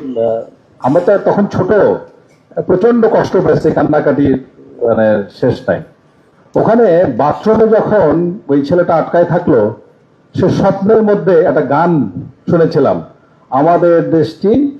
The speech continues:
স্বপ্নপুরী, সাথী মোদের ফুলপুরি, লালপুরি, নীলপুরি" ইত্যাদি ইত্যাদি। এখানে কোনো মিথ্যা কথা কেউ বলে না, অসভ্যতে কেউ চলে না। চিন্তা করে দেখেন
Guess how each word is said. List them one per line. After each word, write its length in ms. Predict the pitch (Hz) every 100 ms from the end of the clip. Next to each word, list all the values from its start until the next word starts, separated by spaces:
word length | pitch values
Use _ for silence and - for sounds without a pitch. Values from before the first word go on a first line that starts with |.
| -
স্বপ্নপুরী, 760 | 156 143 151 156 147 170 254 277 - _ _ _
সাথী 380 | 143 135 170
মোদের 420 | 160 156 180 240 277 - _ _ _ _ _ _ _ _ _ 180 175 - - -
ফুলপুরি, 500 | 190 190 156 143 95 - -
লালপুরি, 540 | 147 151 151 156 151 147
নীলপুরি" 520 | 156 156 135 147 151
ইত্যাদি 300 | 143 170 151
ইত্যাদি। 380 | 139 131 101 85 - - - _ _ _ _ _ _ _ _
এখানে 440 | 170 170 214 214 208
কোনো 240 | 208 196 190 190 196 - - - - -
মিথ্যা 320 | 175 175 196 165
কথা 140 | 185
কেউ 160 | - 185
বলে 300 | 170 175 180
না, 140 | 175
অসভ্যতে 680 | 175 165 - 196 - 185 180
কেউ 140 | 170
চলে 320 | 170 170 165 170
না। 220 | 151 147 - - _ _ _ _ _ _ _ _ _ _
চিন্তা 300 | 226 226 254
করে 180 | 233 226
দেখেন 380 | 185 - 175